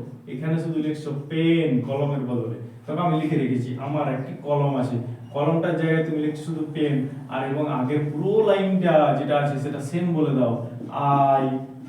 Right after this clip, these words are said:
have a pen। হয়ে গেল? এরপর ধরো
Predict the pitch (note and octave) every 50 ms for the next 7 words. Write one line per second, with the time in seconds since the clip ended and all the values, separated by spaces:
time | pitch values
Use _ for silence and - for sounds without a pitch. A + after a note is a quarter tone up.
0 | C#3 C#3 C#3 C#3 C#3 C3+ C3+ C3 C3 C3 B2+ B2 A#2+ A#2 - - - - - -
1 | - - - - - - - - - C3 C3 C3+ - - - - - - - -
2 | - - - - - - - - - - - - - - - - - - - -
3 | - E3 G3 G3+ G#3+ A3+ A#3 A#3+ - - - - - - - - - - - -
4 | - - - - - - - - - _ _ _ _ _ _ _ _ _ _ _
5 | _ _ - - _ _ - F3+ G3+ G3+ A3+ A#3 - A3 G#3+ G3+ -